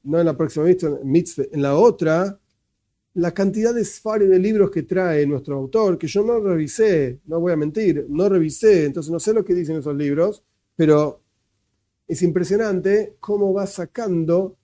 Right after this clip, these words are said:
de diferentes lugares conceptos e ideas, diciendo, "Mira, mira acá, mira allá, mira cómo dice este, mira cómo dice el otro, plantea esto, plantea lo otro",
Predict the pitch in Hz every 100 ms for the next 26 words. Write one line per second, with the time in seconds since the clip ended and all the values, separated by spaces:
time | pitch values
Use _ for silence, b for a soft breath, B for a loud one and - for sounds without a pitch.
0 | _ 156 160 165 220 240 214 180 214 226
1 | 190 202 202 - _ _ _ 170 165 -
2 | 226 196 185 - 185 214 220 202 185 202
3 | 202 202 214 208 - - 156 170 160 214
4 | 208 190 160 156 151 - 220 214 202 165
5 | 156 - 160 160 - 185 185 190 175 165
6 | 160 147 185 202 214 208 202 _ _ _
7 | 170 160 156 165 180 208 202 175 151 156
8 | 160 185 196 208 202